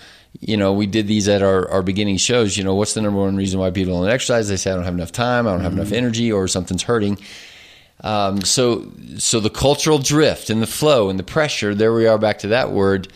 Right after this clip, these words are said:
Speaker 2: Yeah.
Speaker 1: pushes us down this other pathway.
Speaker 2: Yeah. We, <sighs> yeah. And, and how many people, let's, let's take it to the really acute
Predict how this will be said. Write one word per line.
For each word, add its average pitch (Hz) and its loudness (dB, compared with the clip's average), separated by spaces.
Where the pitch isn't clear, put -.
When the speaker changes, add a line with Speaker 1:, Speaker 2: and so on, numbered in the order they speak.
Speaker 2:
Yeah. 113 -4
Speaker 1:
pushes 110 0
us 107 2
down 101 2
this 101 0
other 95 0
pathway. - -6
Speaker 2:
Yeah. 120 -2
We, 131 0
<sighs> - -4
yeah. 131 0
And, 147 2
and 135 0
how 135 2
many 151 4
people, 120 0
let's, 156 4
let's 165 0
take 165 2
it 160 -6
to 143 0
the 127 0
really 131 4
acute 151 0